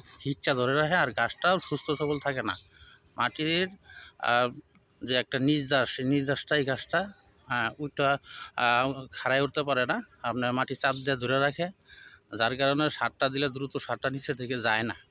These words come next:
আর চারাটা লাগাইলে অবশ্যই বালুর ভিতরে লাগাইবেন, বালু দিয়েই চারাগুলি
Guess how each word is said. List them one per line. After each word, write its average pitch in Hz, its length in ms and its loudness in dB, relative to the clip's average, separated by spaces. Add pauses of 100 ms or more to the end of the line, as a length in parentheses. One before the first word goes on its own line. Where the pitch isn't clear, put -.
(640)
আর 104 240 0
চারাটা 139 480 0 (240)
লাগাইলে 139 340 2
অবশ্যই 156 380 0
বালুর 143 300 2
ভিতরে 135 280 -2
লাগাইবেন, 147 420 -2
বালু 139 220 0
দিয়েই 143 300 0
চারাগুলি 143 380 0